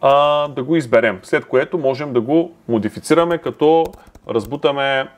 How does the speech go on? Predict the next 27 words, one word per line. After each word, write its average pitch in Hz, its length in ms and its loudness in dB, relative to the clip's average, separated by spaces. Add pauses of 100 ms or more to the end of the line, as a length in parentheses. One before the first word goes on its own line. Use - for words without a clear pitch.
(160)
съответни 123 460 0
елементи, 151 760 0
сменим 127 640 -4 (100)
името 127 720 2 (920)
с, - 120 -6
а, 123 80 4 (880)
това, 110 160 2
което 107 340 -6
сме 95 180 -12
избрали, 147 640 -2
променим 113 380 -6
шрифта, 151 600 -2 (340)
променим 123 500 0
отстоянията 151 920 0
и 135 100 -4
много-много 127 680 0 (340)
други 131 360 0 (160)
неща. 101 380 0 (180)
Аз 151 200 2
лично 170 180 0
се - 80 0
насочвам 147 420 0
към 120 160 -2
нашето 123 340 -2
лого, 104 540 -2
тъй 147 120 -4
като 156 400 -2